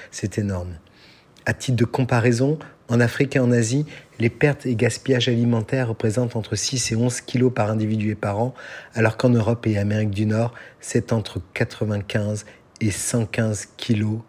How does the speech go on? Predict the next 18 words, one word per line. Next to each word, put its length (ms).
par 180
individu 680
et 60
par 260
an. 120
Petit 180
clin 220
d'œil 200
vers 220
Israël, 520
où 280
le 380
phénomène 480
sévit 340
également, 480
c'est 200
deux 220
virgule 460